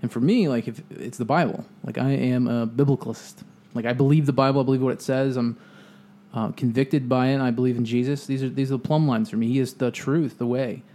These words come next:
And so with that, my confirmation bias runs back up against my worldview. And that's the bigger issue. Like, what is your worldview?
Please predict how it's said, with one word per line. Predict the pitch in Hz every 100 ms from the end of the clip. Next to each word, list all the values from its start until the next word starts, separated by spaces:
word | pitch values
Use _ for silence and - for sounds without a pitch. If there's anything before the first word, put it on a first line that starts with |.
| - - - -
And | 127
so | 143
with | 135 190 196
that, | 131 117 110 -
my | 139 139
confirmation | 143 143 165 143 139 - 123
bias | 117 117 113 -
runs | 123 131 135
back | 110 123 123 123
up | 131
against | 123 131 123 -
my | 127 117
worldview. | 117 135 117 113 - - - - - - - 127
And |
that's | 131 139
the |
bigger | 139 127 120
issue. | 120 - - - _ - - 127
Like, | 117
what | 123
is | 123
your | 147 165
worldview? | 185 156 117